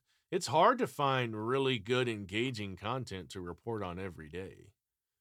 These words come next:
So a lot of this stuff was maybe hearsay or, or, you know, somebody just trying to get you to tune in. And that's one thing you're not gonna get here is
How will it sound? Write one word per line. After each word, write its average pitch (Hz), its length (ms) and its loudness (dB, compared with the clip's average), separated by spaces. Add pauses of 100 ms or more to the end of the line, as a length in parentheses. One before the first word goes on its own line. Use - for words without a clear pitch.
(180)
So 104 300 -2
a 92 60 0
lot 110 260 6
of 131 80 -2
this 95 160 -6
stuff 101 380 -6
was 85 160 -10
maybe 87 260 -8
hearsay 120 960 -2
or, 85 320 -6
or, 87 360 -8 (320)
you 117 140 -8
know, 95 280 -8 (720)
somebody 151 340 2
just 107 220 -4
trying 127 220 2
to 101 60 -2
get 113 240 0
you 101 100 -4
to 90 80 -6
tune 113 320 0
in. 113 280 2
And 95 100 -4
that's 120 180 -4
one 120 160 0
thing 101 200 -2
you're 90 80 -4
not 98 200 -4
gonna 87 160 -6
get 80 180 -8
here 95 320 -4
is 80 180 -10